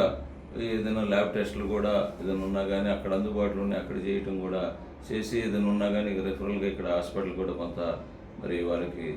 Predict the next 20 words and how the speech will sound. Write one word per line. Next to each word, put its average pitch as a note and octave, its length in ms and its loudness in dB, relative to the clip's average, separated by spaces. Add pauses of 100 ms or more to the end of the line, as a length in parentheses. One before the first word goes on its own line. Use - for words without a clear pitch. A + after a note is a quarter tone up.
(120)
సర్వీస్ G2 400 0
ఇచ్చి, - 240 -6 (280)
వారికి F#2+ 260 2
ఎంతో G2 260 0
కొంత G2 140 2 (120)
డిస్కౌంట్తో G2 540 -2
కూడా F#2+ 200 0
చేద్దామని F2+ 460 0
చెప్పేసి E2 340 -8
ఒక F2 180 -10
ఉద్దేశంతో F#2+ 600 -2
రేపు F2+ 180 -4
జరగబోయే F2+ 460 -2 (480)
ఈ F#2 40 -6 (100)
కార్యక్రమాన్ని G2+ 600 4
ప్రజలందరూ F#2+ 600 2
కూడా, F#2+ 160 0 (100)
గోరంట్ల G2 480 2 (500)
పరిసర G2+ 320 0 (120)
ప్రాంతాల F#2 420 0